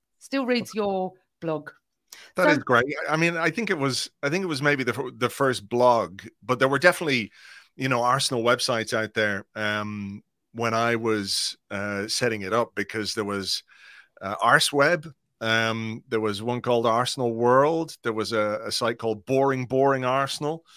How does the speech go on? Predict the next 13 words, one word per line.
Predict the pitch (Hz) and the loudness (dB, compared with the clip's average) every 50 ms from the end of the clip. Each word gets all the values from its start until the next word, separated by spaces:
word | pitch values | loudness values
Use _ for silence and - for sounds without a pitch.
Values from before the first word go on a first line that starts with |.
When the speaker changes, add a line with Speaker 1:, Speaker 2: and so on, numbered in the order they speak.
| - - | -16 -14
Speaker 1:
Oh, | 180 180 208 269 311 | -12 -10 -8 -6 -4
Speaker 2:
and | 131 131 | -2 -2
there | 127 | -2
was | 135 127 | 0 -2
a | 147 | 2
Speaker 1:
cool. | 160 185 | 4 4
Speaker 2:
great | 208 208 - | 2 2 0
site | - - 165 151 143 139 139 _ | 0 2 2 2 2 0 -4 _
by | - 127 123 120 | 0 0 0 0
a | 120 | 0
guy | 113 131 127 127 123 120 | 0 0 0 0 0 -4
called, | - - - 127 117 113 110 104 98 104 _ - | -6 -2 0 2 2 2 0 -2 -6 -18 _ -12
um, | 117 113 110 110 110 110 110 107 117 | -10 -8 -8 -8 -8 -8 -10 -12 -14